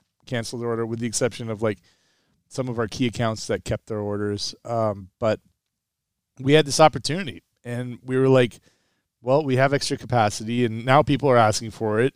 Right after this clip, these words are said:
And, you know, my little brother was like, "Can you just make 'em and send 'em to some of my buddies?" And so we started sending to them, and then they sent it.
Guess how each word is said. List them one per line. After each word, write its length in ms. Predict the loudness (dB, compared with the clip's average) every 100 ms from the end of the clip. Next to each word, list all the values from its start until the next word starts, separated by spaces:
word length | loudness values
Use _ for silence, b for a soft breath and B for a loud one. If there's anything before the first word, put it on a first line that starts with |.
| _
And, 640 | -4 0 0 -2 -6 -10 _ -8
you 100 | -4
know, 220 | -2 -2
my 140 | 2 4
little 220 | 4 4
brother 360 | 2 4 4
was 220 | 4 2 2
like, 220 | 0 0
"Can 140 | -6
you 120 | -6 -6
just 180 | -6 -4
make 180 | -2 0
'em 100 | -2
and 100 | -4
send 160 | -4
'em 80 | -2
to 80 | -4
some 160 | -4 -4
of 60 |
my 100 | -4
buddies?" 420 | -4 -2 -2 -4 -6
And 140 | -8
so 140 | -6
we 100 | -4
started 300 | -2 -2 -4
sending 260 | -4 -6 -6
to 60 | -6
them, 260 | -6 -6
and 100 | -6
then 140 | -6 -6
they 120 | -6
sent 200 | -6
it. 100 | -8